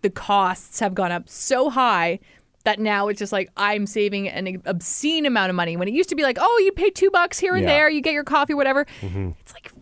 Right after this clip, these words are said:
Speaker 1: four dollars. If you want an, uh, if you want a cold coffee, why is it so much more money? You, the exact same shit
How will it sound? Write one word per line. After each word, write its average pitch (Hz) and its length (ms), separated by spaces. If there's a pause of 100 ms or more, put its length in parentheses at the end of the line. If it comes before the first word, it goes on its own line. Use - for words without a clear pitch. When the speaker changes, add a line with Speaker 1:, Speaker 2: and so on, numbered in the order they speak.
Speaker 1:
four 415 200
dollars. 427 760 (380)
If - 60
you 415 80
want 539 280
an, 240 60
uh, - 80
if 262 100
you 523 120
want 508 140
a - 40
cold 320 400
coffee, 233 340
why 196 180
is 233 100
it 208 100
so 240 160
much 233 180
more 208 140
money? 165 260
You, 180 140 (100)
the 220 300
exact 262 420
same 285 180
shit - 100